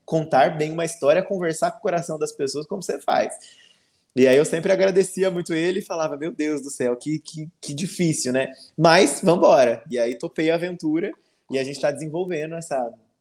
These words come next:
essa, essa história, essa novela, que, eh, provisoriamente chama-se Um Trem no Peito, e se passa em Minas Gerais, e, né, enfim, revisita um pouco minha, é, meu caminho também, é, e, enfim, é um romance, como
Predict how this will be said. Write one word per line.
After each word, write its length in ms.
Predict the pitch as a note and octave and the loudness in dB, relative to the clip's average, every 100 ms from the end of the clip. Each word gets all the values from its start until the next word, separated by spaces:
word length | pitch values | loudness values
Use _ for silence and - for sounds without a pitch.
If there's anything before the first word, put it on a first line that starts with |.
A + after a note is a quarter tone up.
| _ _ _ _ _ - | _ _ _ _ _ -8
essa, 380 | A#2+ A#2+ A2 - | -4 -2 -2 -2
essa 160 | A2 | -6
história, 420 | A#2+ - A2 C3 C3 | -8 -2 0 2 0
essa 160 | B2 | -6
novela, 460 | A#2 A2 G#2+ A#2+ D#3+ _ _ _ _ - | -12 -4 -2 -2 -4 _ _ _ _ -4
que, 880 | C3 C3 C3 B2+ B2 - - - - | -2 0 0 0 0 -4 -10 -10 -4
eh, 80 | - - - | -4 -4 2
provisoriamente 640 | C3+ C3 C3 B2 A#2+ A#2 | 4 6 6 6 2 -2
chama-se 380 | - A2+ A2+ A#2+ | -2 -2 -2 -4
Um 80 | A#2+ | 0
Trem 200 | A#2 A#2+ | 0 0
no 100 | B2+ | -2
Peito, 560 | B2 C3 E3 - F4+ - | 0 2 0 -4 -6 -6
e 40 | B2+ | -10
se 140 | - | -2
passa 260 | A2 A2+ A#2+ | 0 0 -2
em 60 | |
Minas 220 | A2+ A2+ | -4 -4
Gerais, 480 | A2+ A#2+ A2+ D3 E3 | 0 4 4 2 -2
e, 240 | A#2+ G#2 G2+ _ _ _ - | -10 -10 -12 _ _ _ -6
né, 180 | A#2 A#2 | -2 -2
enfim, 380 | A2 A2 G2+ G2 | -4 -8 -8 2
revisita 560 | A#2+ A2 A#2 A#2 B2 | 2 4 2 2 2
um 40 | A#2 | 0
pouco 380 | A#2 - A2 G#2 _ _ _ | 0 -2 -4 -6 _ _ _
minha, 400 | A2+ A2+ A2+ G#2 F2+ - A2 - | -4 0 2 0 -2 -8 -8 -4
é, 100 | A#2 | -2
meu 260 | A#2 A#2 C3 | 0 4 4
caminho 420 | C3+ B2 C#3 D3 | 6 4 0 0
também, 460 | B2+ A#2+ B2+ E3+ - _ _ _ - | 0 0 0 -2 -6 _ _ _ 0
é, 840 | A2+ A#2 A2+ A2+ A2+ A2 G#2+ G#2 | 2 4 4 4 2 2 0 -2
e, 400 | A#2+ A#2 A#2+ B2+ A#2+ | -2 0 2 0 -2
enfim, 260 | B2+ - A#2 | -8 -2 0
é 60 | |
um 60 | A#2 | 0
romance, 680 | A#2+ A2+ D#3+ G3 E3 - B2 | -2 -2 0 0 -2 -6 -6
como 320 | B2 A2+ | -6 -6